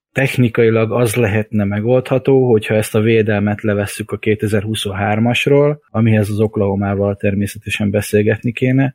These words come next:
akkor a huszonötös és a huszonhetes pickünk is felszabadul. De amíg ez nem történik meg, addig gyakorlatilag első körös nem tudunk cserélni, csak pick swap-pal. A második körösünk viszont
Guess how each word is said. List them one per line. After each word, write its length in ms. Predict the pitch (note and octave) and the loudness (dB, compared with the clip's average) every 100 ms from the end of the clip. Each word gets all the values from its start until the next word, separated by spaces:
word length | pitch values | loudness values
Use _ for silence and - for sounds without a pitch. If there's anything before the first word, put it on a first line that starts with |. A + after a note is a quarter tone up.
| _ | _
akkor 340 | - A2 B2 B2 | -6 -2 0 2
a 80 | |
huszonötös 560 | A#2+ C#3+ A2+ A#2 A2+ G#2+ | 2 2 4 2 2 0
és 120 | G#2+ | 2
a 80 | A2+ | 0
huszonhetes 600 | A2+ - G#2+ A2 - - | 0 -2 -2 -2 -4 -6
pickünk 360 | - G#2+ G#2 G#2 | -6 -6 -6 -4
is 120 | - | -6
felszabadul. 760 | - G2+ - F#2+ F#2 F#2 G2 G#2 | -2 -4 -2 -4 -4 -4 -8 -6
De 240 | A2 A2+ | -2 0
amíg 360 | A#2 B2 B2+ A#2 | 2 2 2 2
ez 140 | A2+ | 2
nem 160 | A2+ A#2 | 2 2
történik 540 | A2+ G#2+ A#2 A2 G#2+ | 2 0 2 2 2
meg, 220 | B2 B2 B2 | 2 0 0
addig 340 | A#2+ A2+ A#2 | -2 0 2
gyakorlatilag 480 | A2 A2+ A2 G2+ G#2 | 2 0 0 0 2
első 320 | G#2 G2+ F#2 | 2 2 0
körös 300 | G2 G#2 G#2 - | 0 0 0 0
nem 200 | G#2 F#2+ | -2 -2
tudunk 260 | G2+ G2+ | -4 -4
cserélni, 500 | G2 A2+ A#2 A#2 A2+ - | 0 0 2 2 0 -4
csak 440 | B2+ G#2+ - - | -2 -2 -4 -8
pick 180 | G#2 G2 | -4 -4
swap-pal. 680 | - F#2+ F2 _ F2+ F2+ - | -2 -2 -2 _ -4 -4 -4
A 80 | - | 0
második 540 | B2 D3 D3+ B2 A2+ | 2 4 2 0 -2
körösünk 640 | - A#2 A2 - A2 G#2+ - | 0 2 4 2 2 0 -4
viszont 720 | A#2+ A2 - G#2 G#2+ G#2+ A2 | -6 -4 0 2 2 0 -4